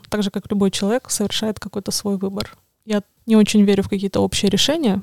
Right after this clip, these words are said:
поэтому не знаю насчет там <laughs> людей, которые там все вот скопом,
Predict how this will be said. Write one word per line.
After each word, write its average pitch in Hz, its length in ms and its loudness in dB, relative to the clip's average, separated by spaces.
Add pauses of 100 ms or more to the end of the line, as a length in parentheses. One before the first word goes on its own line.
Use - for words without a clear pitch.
(100)
поэтому 208 300 -2
не 208 280 2
знаю 190 220 2
насчет 190 260 -2
там 208 140 6 (120)
<laughs> - 120 -12
людей, 208 320 6
которые 196 560 0
там 202 280 -8 (180)
все - 280 -4
вот 190 160 -4
скопом, 220 440 -2